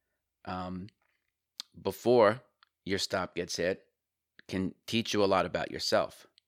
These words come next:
uh, especially around exercising patience, which admittedly wasn't easy for me to do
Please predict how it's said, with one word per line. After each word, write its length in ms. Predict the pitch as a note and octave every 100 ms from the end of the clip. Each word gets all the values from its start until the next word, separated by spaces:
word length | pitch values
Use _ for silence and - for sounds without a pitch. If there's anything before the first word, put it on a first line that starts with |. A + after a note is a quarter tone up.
| _ _ _ _ _ _ _ _ -
uh, 200 | F2+ F2
especially 380 | E2+ - G#2 G2
around 320 | G2 F#2+ F2+
exercising 800 | F2+ - F2+ F2 D#2+ D#2+ D#2 D#2+ _ _ _ _ -
patience, 760 | - G#2 G2+ C2 G1+ - - - _ _ _ _ - - - -
which 300 | B2+ B2+ -
admittedly 560 | A2+ A2+ D3 A#2+ A2+ B2+
wasn't 440 | F#2+ B2 C#3 C3 -
easy 320 | B2+ A#2 A2
for 140 | G2
me 180 | G#2 C#3+
to 100 | A#2
do 340 | E2+ F#2+ G2+